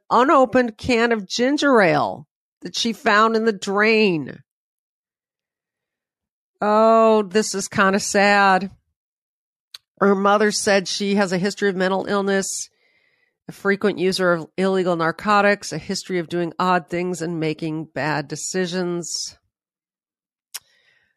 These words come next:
Okay. Uh, word to the wise, don't go into storm drains.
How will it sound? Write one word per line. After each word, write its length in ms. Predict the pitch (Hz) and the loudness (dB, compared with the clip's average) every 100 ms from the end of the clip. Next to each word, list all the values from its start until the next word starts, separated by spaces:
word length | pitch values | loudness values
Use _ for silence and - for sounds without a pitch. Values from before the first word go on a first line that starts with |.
| _ _ - | _ _ -6
Okay. 560 | 180 175 - 170 - 156 - - _ _ _ _ _ _ _ _ _ _ _ _ - | -4 -4 -6 -10 -10 -16 -20 -20 _ _ _ _ _ _ _ _ _ _ _ _ -8
Uh, 100 | - - - _ _ _ _ _ _ _ _ _ _ _ _ - - - _ _ _ _ | -8 -8 -18 _ _ _ _ _ _ _ _ _ _ _ _ -20 -20 -20 _ _ _ _
word 240 | 190 220 208 | 2 2 4
to 40 | |
the 80 | 185 | 2
wise, 280 | 147 139 - | 4 2 0
don't 240 | 190 175 | 0 0
go 100 | 175 | 0
into 140 | 160 | -2
storm 280 | 143 139 123 | -4 -6 -8
drains. 400 | 135 98 - - | -8 -12 -14 -20